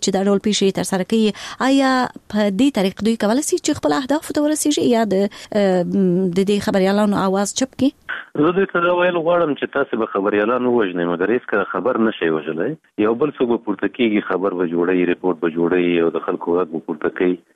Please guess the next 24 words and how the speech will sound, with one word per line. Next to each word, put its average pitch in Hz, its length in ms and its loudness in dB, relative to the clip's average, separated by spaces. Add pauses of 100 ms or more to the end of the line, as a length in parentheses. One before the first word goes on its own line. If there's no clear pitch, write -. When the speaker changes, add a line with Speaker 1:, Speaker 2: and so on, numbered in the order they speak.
(100)
Speaker 2:
دا 98 340 -2
ډګر 131 320 0
نه 131 240 2
سړېږي، 80 440 -2 (100)
بې 101 160 2
ځایه 110 280 0
زحمت 85 360 -6
کوي. 104 260 -2 (200)
آه، 98 540 0
اما 104 400 -2 (220)
یو 95 260 0 (160)
وخت - 200 -4
هیله 165 220 0
او 165 160 2
آرزو 131 280 0
مو 147 140 2
دا 117 220 -2
ده 123 140 0
چې - 180 -4 (140)
د 95 120 0
جګړې 87 260 0 (100)
ټولې 101 280 2
ښکېلې 90 400 0 (140)
خواوې 92 360 0